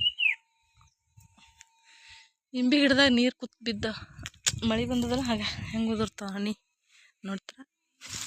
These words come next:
<laughs> ನಾವ್ ಸಣ್ಣವ್ರಿದ್ದ ಮಳೆ ಬಂದು ನಿಂತ ಮ್ಯಾಲ ಯಾರೇ ಗಿಡದ ಬಡ್ಡ ನಿಂತಿದ್ರಂದ್ರೆ ಗಿಡ ಜಾಡಿಸ್ಬಿಡೋದು. ಒಟ್ಟು ದಬ ದಬ ದಬ ಗಿಡದ ನೀರ್ ಬೀಳ್ತಿದ್ವು. ಒಟ್ಟು ಕೂತಿ ಕೆಲ್ಸ ಮಾಡೋದು.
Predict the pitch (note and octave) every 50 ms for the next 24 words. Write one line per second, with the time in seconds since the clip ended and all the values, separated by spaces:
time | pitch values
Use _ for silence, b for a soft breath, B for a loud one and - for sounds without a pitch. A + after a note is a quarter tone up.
0 | - - - - - - - - - - - - - - - - - - _ _
1 | _ _ _ _ _ _ _ _ _ _ _ _ _ _ _ - - - E4+ D4+
2 | - - _ _ _ _ _ _ _ B B B B B B B B B B B
3 | B _ _ _ _ _ _ _ _ _ G#3+ G3+ G3 - G#3 G3 G3 G#3 G3+ G3
4 | F#3 F#3 F#3 F#3 F#3 F#3 G3 G#3 A3 G3+ F#3 G#3 G#3+ A3 G#3 F#3 F#3 G#3 G#3+ -
5 | - G#3+ G#3 G#3 G#3+ A3 A3 G#3+ G#3+ - B B B B B B B G3 G3+ G3+
6 | G#3 G#3 F#3+ G3 G3+ G3 G3+ G3 G3+ G3+ G3+ G3 - - G3+ G#3 G#3+ A3+ A3+ A3+
7 | G3 F#3+ F#3 F3+ F3 F#3 F3+ - - - E3+ D#3+ D3 - - - F3 F#3+ F#3+ -
8 | _ A3+ G3 G3+ F#3+ G3+ G3 F#3 F#3+ F#3 F#3+ F#3+ F#3+ F3+ F#3+ E3+ E3+ E3+ E3+ F3
9 | E3+ E3+ E3+ E3+ D#3+ D#3+ D#3 D#3 - - - - - B2 - - - - - -
10 | - - _ _ _ b b b b b b b b _ _ - C4+ - - C#4+
11 | - _ B3 G#3+ - G#3 - G3+ F#3+ - - F3+ E3+ D#3 D3 D3 C#3+